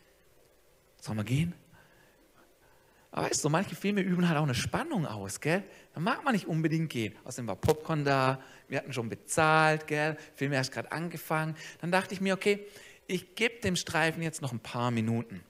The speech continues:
Und dann sind ein paar Minuten vergangen, es wurde nicht besser. Und dann hab ich zu den, hab ich in die Reihe geschaut und gesagt, hey Leute, wir stehen jetzt auf und wir gehen. Hab ich nochmal nachgelegt, Leute,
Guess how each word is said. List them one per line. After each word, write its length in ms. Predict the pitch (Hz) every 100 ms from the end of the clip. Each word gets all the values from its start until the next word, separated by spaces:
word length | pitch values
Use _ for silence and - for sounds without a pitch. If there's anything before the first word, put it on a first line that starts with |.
| _ _ _ _ _ _ - - - - -
Und 80 |
dann 60 | 147
sind 100 | 175
ein 20 |
paar 200 | 170 175
Minuten 300 | 196 196 196
vergangen, 440 | 165 156 156 170 -
es 160 | -
wurde 180 | 170 196
nicht 180 | 240 180
besser. 360 | 139 147 190 214 - _ _ - - - - -
Und 80 |
dann 60 | 170
hab 80 | 175
ich 100 | 170
zu 100 | 165
den, 180 | 151 139 - _ -
hab 120 | 143
ich 60 | 147
in 60 |
die 100 | 139
Reihe 260 | 139 190 233
geschaut 340 | 214 202 185
und 80 | 190
gesagt, 260 | 160 151 - - _ _ _ -
hey 120 | 117
Leute, 280 | 139 160 170 - - _ - - - - - _ -
wir 80 |
stehen 260 | 92 - 98
jetzt 220 | 90 -
auf 240 | 107 147 165 - - _ _ _ _ _ -
und 140 | 90
wir 100 | 110
gehen. 320 | 113 110 92 - _ _ _ _ _ _ _ - 381 - _ - - _ _ _ _ _ _ _ - - _ _ - - - - - _ _ _ -
Hab 160 | -
ich 60 | 135
nochmal 200 | 151 151
nachgelegt, 640 | 151 175 190 185 185 -
Leute, 320 | - 202 214